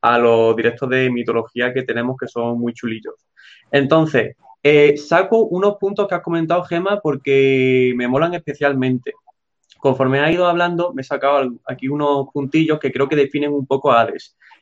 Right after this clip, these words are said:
que sería que simpatizas con él, con él. Eh, voy a ir comentándolos para que sigamos hablando del personaje, pero con estos puntos que considero que son los más importantes. Simpatizar con un personaje, co-, bueno, con un qui-, con un,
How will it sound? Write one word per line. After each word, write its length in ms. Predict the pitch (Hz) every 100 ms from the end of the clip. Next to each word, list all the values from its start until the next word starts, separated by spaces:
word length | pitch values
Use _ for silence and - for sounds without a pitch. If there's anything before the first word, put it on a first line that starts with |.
| _
que 120 | 131
sería 380 | 127 135 143 156
que 200 | 147 135
simpatizas 680 | 131 139 131 120 135 160 151
con 160 | 151 160
él, 180 | 170 175 _ _
con 160 | 147
él. 200 | 160 185 -
Eh, 180 | 131 123
voy 140 | 151
a 20 |
ir 60 | 165
comentándolos 580 | 180 180 170 175 185 190
para 200 | 151 131
que 120 | 123
sigamos 300 | 120 123 135
hablando 220 | 151 156 160
del 100 | 156
personaje, 420 | 151 151 151 175
pero 180 | 160 131
con 140 | 131
estos 220 | 135 156 -
puntos 260 | 151 160
que 80 | 156
considero 340 | 127 127 127
que 60 | 139
son 140 | 135
los 80 | 135
más 100 | 127
importantes. 600 | 127 117 110 120 113 - - _ _ _ _
Simpatizar 1040 | - 156 135 131 123 120 107 135 143 131 _
con 140 | - 120
un 140 | 120
personaje, 720 | 120 - 123 135 139 123 - _ _ _ _ _ _ -
co-, 140 | 135
bueno, 220 | 139 127 113
con 100 | 120
un 220 | 131 151
qui-, 200 | - -
con 180 | - 123
un, 840 | 147 165 175 165 147 127 117 -